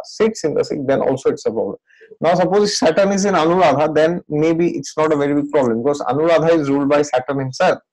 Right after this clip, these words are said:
Okay. And the lord of that nakshatra is sitting there in the eighth house. It's not sitting in the sixth actually, at least.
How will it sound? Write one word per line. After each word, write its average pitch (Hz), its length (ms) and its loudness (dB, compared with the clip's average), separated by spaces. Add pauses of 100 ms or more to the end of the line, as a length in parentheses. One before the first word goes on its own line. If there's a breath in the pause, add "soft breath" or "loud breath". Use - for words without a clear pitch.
(260)
Okay. 113 280 -6 (480)
And 123 100 -4
the 135 60 2
lord 170 320 4
of 190 160 0
that 180 160 2
nakshatra 156 520 0
is 151 120 -6
sitting 143 360 -4
there 117 260 2 (340)
in 135 100 -4
the 147 220 2
eighth 143 100 -2
house. 107 180 -2
It's 123 220 -8
not 143 180 -4
sitting 135 260 -6
in 135 60 -4
the 123 60 -6
sixth 143 320 -8
actually, - 380 -12 (640)
at 139 160 -2
least. - 380 -2